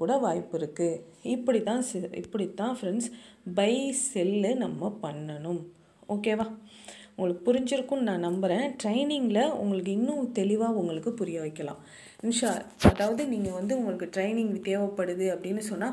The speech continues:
கண்டிப்பா எனக்கு call பண்ணுங்க. உங்களுக்கு training fees வந்து ஃபைவ் தௌசண்ட் ருப்பீஸ். நீங்க ஃபுல்லா A to Z, அதாவது trading platform உடைய எல்லா விஷயத்தையும் நீங்க தெரிஞ்சுக்க முடியும். இப்படி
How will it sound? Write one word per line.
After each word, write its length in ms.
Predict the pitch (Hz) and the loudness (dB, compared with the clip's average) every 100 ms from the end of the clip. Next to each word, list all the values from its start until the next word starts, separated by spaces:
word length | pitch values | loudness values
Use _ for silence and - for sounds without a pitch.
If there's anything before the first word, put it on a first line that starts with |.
| 220 | -2
கண்டிப்பா 400 | 175 190 202 233 302 - - 185 | -4 -2 -2 -2 -2 -8 -14 -10
எனக்கு 220 | 185 170 185 | -10 -8 -2
call 200 | 190 202 | -2 -2
பண்ணுங்க. 280 | 185 185 262 - - - - 196 | -8 -4 -6 -6 -16 -20 -14 -4
உங்களுக்கு 300 | 208 190 185 | -2 -2 -2
training 360 | 208 233 247 220 | -2 0 0 -2
fees 240 | 220 226 - | -2 -2 -2
வந்து 160 | 175 220 233 | -2 -4 -2
ஃபைவ் 180 | 170 170 | -4 -2
தௌசண்ட் 320 | 180 180 165 | -4 -4 -6
ருப்பீஸ். 280 | 165 254 269 226 | -6 -4 -4 -4
நீங்க 180 | 190 170 | -4 -6
ஃபுல்லா 520 | - 240 277 302 294 262 - - 165 196 | -4 -2 0 0 0 0 -4 -12 -4 0
A 20 | 240 254 - | 0 -2 -4
to 80 | 254 190 | -4 0
Z, 100 | 185 185 - - - | -2 -4 -16 -20 -12
அதாவது 280 | 165 180 208 247 - | -4 -2 0 -2 -2
trading 400 | 214 226 233 208 208 | 0 2 0 -2 -2
platform 440 | 190 196 214 202 | -2 -2 -4 -2
உடைய 180 | 185 180 170 180 | -4 -6 -6 -2
எல்லா 260 | 208 240 247 220 | 0 2 2 2
விஷயத்தையும் 500 | 190 - 190 - 262 | -2 -2 -2 -2 -2
நீங்க 140 | 247 170 160 | -2 -2 -4
தெரிஞ்சுக்க 320 | 165 165 160 165 | -6 -8 -8 -8
முடியும். 320 | 156 151 170 165 - - - 240 | -8 -6 -6 -8 -18 -16 -4 -2
இப்படி 240 | 247 269 | 0 -2